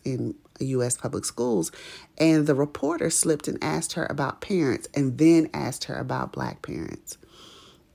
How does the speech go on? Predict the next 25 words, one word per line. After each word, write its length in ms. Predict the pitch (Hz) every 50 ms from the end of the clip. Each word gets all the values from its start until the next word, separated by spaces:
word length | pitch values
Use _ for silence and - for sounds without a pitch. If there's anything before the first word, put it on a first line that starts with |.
| -
And 460 | 147 151 156 147 147 143 143 143 143 - - - - - _ _ _ _ -
that's 360 | 151 147 190 190 - - -
how 300 | - - 190 185 185 185
culture 400 | 185 - - 165 156 - - 135
shapes 380 | - - - 131 - - - -
a 60 | 117
world. 400 | 110 104 95 - - - - -
That's 260 | - - 180 190 -
an 60 | 180 156
example 380 | 139 135 147 123 123 - -
of 40 | 131
how 160 | - 117 110
culture 340 | 127 - - 123 113 - -
shapes 300 | - - 117 95 - -
the 80 | - 131
world. 300 | 135 127 127 127 120 - - - - - - -
So 160 | - - 175
this 200 | 139 135 143 -
white 300 | 151 - - - 285 294
man 460 | 208 156 139 131 127 127 123 131 143
speaking 500 | - - - - 220 254 - 311 262 247 233
to 120 | - -
her 420 | 131 - 120 113 110 113 107 - - - - - - - - - _
sees 480 | - - - - 196 190 180 180 -
parents 960 | - - - - 226 233 220 175 139 131 151 - - - - - - - -